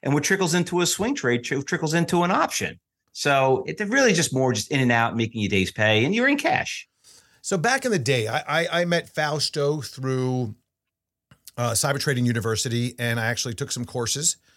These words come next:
Speaker 2: uh, did some work, and spent some time understanding, because I wanna understand way back when, some of the mechanics of the markets and understanding all the different aspects of, of how trading operates, right? You know, you gotta know and understand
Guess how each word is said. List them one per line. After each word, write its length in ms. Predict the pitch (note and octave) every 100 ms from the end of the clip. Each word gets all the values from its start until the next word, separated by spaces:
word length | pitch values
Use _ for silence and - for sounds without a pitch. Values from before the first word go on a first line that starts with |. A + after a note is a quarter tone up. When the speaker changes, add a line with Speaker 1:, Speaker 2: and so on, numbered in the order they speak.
| _ _ _
Speaker 2:
uh, 160 | A#2 A2+
did 160 | B2+
some 240 | - C3 A2
work, 460 | B2 D3 - - _ -
and 340 | A#2+ A#2 A#2
spent 280 | - B2+ B2+
some 160 | C#3+ C3
time 260 | B2+ B2 -
understanding, 720 | D3+ D#3+ - D3 C#3+ C#3 C#3
because 180 | C3+ A#2+
I 60 | C#3+
wanna 200 | D3 D3+
understand 500 | C#3 B2 C#3 B2+ G2+
way 180 | B2 D3+
back 260 | C#3+ B2+
when, 360 | A#2+ A#2+ A#2+ A#2 _ _ _ _
some 260 | - - B3
of 80 | -
the 40 |
mechanics 600 | G#3 - - F3+ E3+ -
of 160 | - A#2+
the 60 |
markets 480 | A#2+ A2+ - F2+ -
and 400 | - C3+ C3+ C3 D#3
understanding 720 | E3 D3+ D#3+ D3+ D3 C#3+ - _ _
all 200 | - E3+
the 80 | F3
different 220 | D#3 D3
aspects 440 | C#3+ C3 - B2+ -
of, 260 | A#2+ A2 _ -
of 140 | A#2
how 180 | G#2 D#3
trading 520 | - - C3+ A#2+ A#2 -
operates, 560 | G2 - E2+ D#2 -
right? 260 | A2 B2+ C#3
You 80 | D3
know, 100 | C#3+
you 300 | C#3 D#3 D#3
gotta 200 | A3 F3+
know 320 | D#3+ E3+ D#3+
and 100 | D3+
understand 680 | D3 B2+ - D3 C3+ C3+